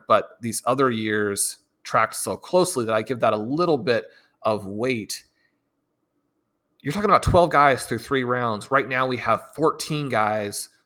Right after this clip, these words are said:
through two. And so when I'm thinking maybe this will be twenty sixteen all over again,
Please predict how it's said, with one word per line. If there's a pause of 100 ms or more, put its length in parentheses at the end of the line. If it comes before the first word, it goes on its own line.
(120)
through
two. (360)
And
so
when
I'm
thinking (280)
maybe
this
will
be
twenty
sixteen
all
over
again,